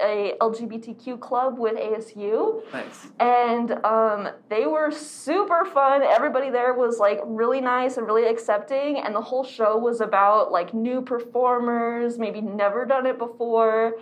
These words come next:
Speaker 1: And I was very impressed with everybody's artistic skills and also how nice they were. But, um, yeah, I'm very much getting my feet wet. I just got a drag mother,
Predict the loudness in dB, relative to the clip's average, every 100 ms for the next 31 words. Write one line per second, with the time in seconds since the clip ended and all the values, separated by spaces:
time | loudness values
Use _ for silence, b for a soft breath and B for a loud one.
0 | B B B B 0 2 4 4 4 2
1 | 2 2 2 2 0 0 -4 -4 -4 -4
2 | -4 -4 -4 -4 -4 -8 -10 -12 -16 -14
3 | -6 0 0 0 -2 -2 0 -2 -4 -6
4 | -6 -4 -4 -2 -6 -8 -6 -6 -6 B
5 | B B -20 0 4 6 4 4 4 6
6 | 4 0 -6 2 6 6 4 4 4 4
7 | 0 -2 -2 0 -2 -4 -6 -8 -2 2
8 | 4 2 -2 B 0 2 2 -2 0 4
9 | 4 2 2 4 4 2 -2 0 0 0
10 | -2 -2 0 0 2 4 4 0